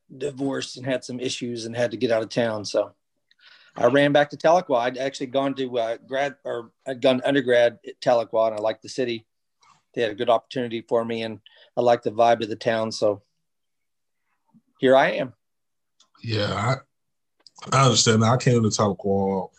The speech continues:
Speaker 2: for college and kinda just felt the vibe, liked it. Um, it was different from what I was used to 'cause I'm from Oklahoma City. So it was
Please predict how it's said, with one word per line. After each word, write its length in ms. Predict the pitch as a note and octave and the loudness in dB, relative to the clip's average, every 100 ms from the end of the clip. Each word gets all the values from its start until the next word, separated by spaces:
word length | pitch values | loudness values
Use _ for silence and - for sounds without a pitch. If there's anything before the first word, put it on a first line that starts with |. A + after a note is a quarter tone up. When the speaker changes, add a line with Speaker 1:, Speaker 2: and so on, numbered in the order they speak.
| _ | _
Speaker 2:
for 460 | F#2 F#2 F2 E2+ E2 | -12 -8 -6 -6 -8
college 580 | - A#2+ G#2 D#2+ - - _ _ - F#2+ | 0 2 2 -2 -8 -8 _ _ -12 -6
and 340 | F#2 F2+ E2+ - _ _ _ _ _ | -4 -4 -6 -12 _ _ _ _ _
kinda 300 | - A2 F#2+ | -2 0 0
just 240 | F#2 F#2+ - | -2 -6 -2
felt 220 | G#2+ G2 | -2 -2
the 80 | F2+ | -4
vibe, 420 | G2 G2 F#2+ F#2+ F#2 | -2 0 0 -2 -2
liked 300 | G2+ F#2 G#2 | -2 -2 -4
it. 180 | G2 - _ _ _ - | -6 -8 _ _ _ -10
Um, 400 | G2 F#2+ F#2 F2 - _ _ _ _ _ _ _ - | -4 -2 -2 -6 -10 _ _ _ _ _ _ _ -8
it 60 | G#2+ | -4
was 140 | G#2 | -4
different 340 | - A2 A2 G#2 | -2 -2 -2 -4
from 180 | G2+ G2 | -4 -2
what 140 | G2+ | 0
I 80 | G2 | 0
was 220 | F#2 - | -2 -4
used 220 | G2+ G2 | -4 -4
to 180 | A2 G#2 | -2 -4
'cause 140 | G2 F#2 | -4 -8
I'm 120 | F#2 | -8
from 380 | - G2+ G2 F#2 | -4 -2 -2 -2
Oklahoma 380 | F#2+ G2 F#2+ | -4 -4 -4
City. 440 | - G#2+ G#2 G#2 - _ | -4 -4 -2 -6 -8 _
So 180 | - F#2 | -10 -8
it 60 | F2 | -8
was 260 | D#2+ - | -10 -14